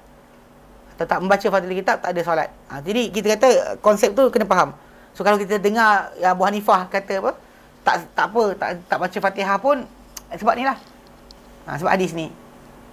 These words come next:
Nabi kata, "Tsumma qra' ma tayassara ma'aka minal Qur'an." Kemudian bacalah apa mudah bersama-sama engkau daripada Al-Quran. Ini surah yang kau boleh baca. Dan tajuk ni macam orang tak baca Fatihah. Sebenarnya dalam Sunan Nasa'i datang. Nabi sallallahu alaihi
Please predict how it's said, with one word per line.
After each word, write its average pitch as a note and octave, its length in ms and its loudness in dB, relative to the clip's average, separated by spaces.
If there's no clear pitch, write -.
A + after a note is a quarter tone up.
Nabi F#3 160 2
kata, G3+ 160 2
"Tsumma G3+ 400 0
qra' B3 280 2
ma G3 320 6
tayassara G3 640 2
ma'aka F#3 320 -2
minal F#3 240 -6
Qur'an." G#3+ 360 0
Kemudian G3 200 -4
bacalah F#3 400 0
apa - 80 -12
mudah F#3+ 320 0
bersama-sama F3+ 480 -6
engkau F#3+ 160 0
daripada F3+ 280 -2
Al-Quran. - 320 -6
Ini F#3 160 -2
surah F#3 240 2
yang F3 80 -6
kau E3 80 -4
boleh D#3+ 140 -4
baca. D3+ 180 -8
Dan A#3 280 4
tajuk A#3+ 240 2
ni B3+ 120 0
macam G#3 320 -2
orang G3 160 2
tak G3 120 -8
baca F#3 200 0
Fatihah. F#3 360 -2
Sebenarnya A3 200 -2
dalam G3+ 160 2
Sunan G3 200 -4
Nasa'i F#3 320 0
datang. F#3 360 4
Nabi E3+ 200 -2
sallallahu - 0 -
alaihi F3 40 0